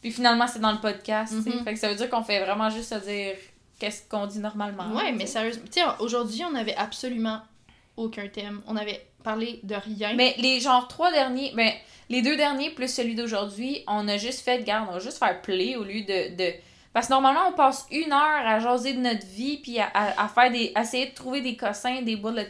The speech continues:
Speaker 1: points à parler. Puis c'est bien mieux de juste faire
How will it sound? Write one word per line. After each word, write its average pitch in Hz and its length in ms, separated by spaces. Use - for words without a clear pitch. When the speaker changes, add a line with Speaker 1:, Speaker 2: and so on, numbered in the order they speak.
Speaker 1:
points 247 220
à 214 100
parler. 190 480
Puis 233 520
c'est - 240
bien 294 200
mieux 339 280
de 208 60
juste 240 260
faire 254 400